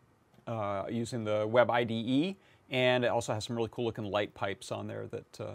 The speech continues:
that illuminate. And you can follow the link there to Mastodon to find out more. Uh, and then there was also a little section in here on some,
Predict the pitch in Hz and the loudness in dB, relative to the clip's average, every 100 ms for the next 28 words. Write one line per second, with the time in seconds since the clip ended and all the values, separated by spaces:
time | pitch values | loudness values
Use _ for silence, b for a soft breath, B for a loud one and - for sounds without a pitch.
0 | 98 104 101 101 107 104 104 - - b | -10 -8 -6 -6 -6 -8 -10 -14 -20 b
1 | b b _ 120 110 107 92 107 98 104 | b b _ -14 -14 -14 0 2 2 0
2 | 107 - 107 101 107 107 - 127 123 117 | -6 -4 -4 -2 -4 -6 -2 -2 -2 -4
3 | 127 113 113 - - 254 _ _ _ _ | -4 0 0 0 -4 -6 _ _ _ _
4 | b b b b b b - 123 123 123 | b b b b b b 2 8 10 12
5 | 123 123 127 - - 139 139 143 147 156 | 12 12 8 4 -2 2 4 6 8 8
6 | 165 180 202 156 143 151 151 151 147 147 | 6 4 -2 -4 6 8 8 8 8 8
7 | 123 - 147 151 147 - 156 147 139 147 | 4 2 6 6 6 6 8 10 8 6
8 | 160 - 175 - 175 151 143 - 147 147 | 2 4 4 4 0 0 -2 0 2 4
9 | 143 - 131 127 127 120 - 135 123 120 | 4 2 0 2 0 -2 0 4 6 4
10 | 117 117 110 | 2 -2 -4